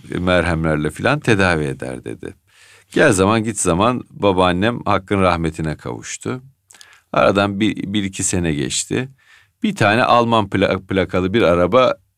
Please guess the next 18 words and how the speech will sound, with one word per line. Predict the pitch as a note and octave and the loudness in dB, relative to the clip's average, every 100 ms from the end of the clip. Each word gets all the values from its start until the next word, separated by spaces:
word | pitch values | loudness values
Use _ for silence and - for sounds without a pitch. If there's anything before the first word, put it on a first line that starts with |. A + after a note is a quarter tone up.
| _ | _
bizim | - G2+ F#2 | -4 -4 0
evin | G#2 G2+ F2 | 2 2 2
önünde | E2 F2+ C3 G2 | 0 0 0 0
durdu. | E2+ D2+ A1 - _ _ _ _ _ - - _ _ _ _ _ - | -2 -2 -8 -16 _ _ _ _ _ -20 -20 _ _ _ _ _ -4
"Burada | B2+ E3 A2+ C#3+ C3 | 6 6 8 4 6
bir, | C#3 C3 - D#2+ | 4 4 0 2
e, | A2 A2 G#2+ | 4 6 4
sedefçi | - C#3+ A2+ G#2 - C#3 | 4 2 4 0 2 4
ana | A#2+ A2+ F2 | 4 4 2
varmış." | D2+ C2 - - - - | 0 -4 -10 -10 -8 -2
diye | A#2+ | 0
inmiş | B2+ G#2+ E2 - - | 2 0 0 -4 -6
bizim | D2+ C2 | -8 -6
Almancılar. | D2 C#2+ C#2+ C2+ C2 B1 G1+ - - _ _ _ _ _ _ _ _ - | -6 -6 -6 -8 -10 -12 -12 -16 -20 _ _ _ _ _ _ _ _ -6
E, | F2 E2+ - - - - _ _ - | 0 0 0 -6 -14 -18 _ _ 0
baba | F#2+ F#2 F2+ | 2 4 4
demiş | G#2 C#3+ - | 2 0 -2
ki, | - G#2 | 0 0